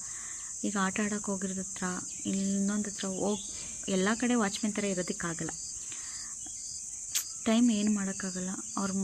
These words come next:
ಮನೆಯವ್ರಿಗೆ ಆ ಶಕ್ತಿ ಕೊಡಲಿ, ತಡ್ಕೊಳ್ಳೋ ಶಕ್ತಿ ಕೊಡಲಿ. ಏನು ಮಾತಾಡೋಕ್ಕೂ ಪಾಪ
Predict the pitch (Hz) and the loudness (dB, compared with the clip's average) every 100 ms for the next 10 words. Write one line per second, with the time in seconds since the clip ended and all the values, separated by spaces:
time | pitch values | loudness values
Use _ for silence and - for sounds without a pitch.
0 | 185 180 175 190 196 196 190 - - - | 2 0 2 0 0 -2 0 -2 -2 -4
1 | 196 180 175 180 170 - 180 185 175 - | -2 -2 0 -2 -2 -2 -2 0 -2 -4
2 | - - 170 170 - - - - - - | -6 -4 -4 -4 -6 -6 -8 -8 -8 -8
3 | - - - - - - - - - - | -8 -8 -8 -8 -8 -8 -8 -8 -8 -8
4 | - 1077 - - - - - - 208 214 | -8 -8 -6 -8 -8 0 0 2 2 4
5 | 226 202 196 196 196 208 208 202 196 185 | 4 2 2 -2 -2 -2 0 0 -2 -2
6 | 185 180 | -4 -2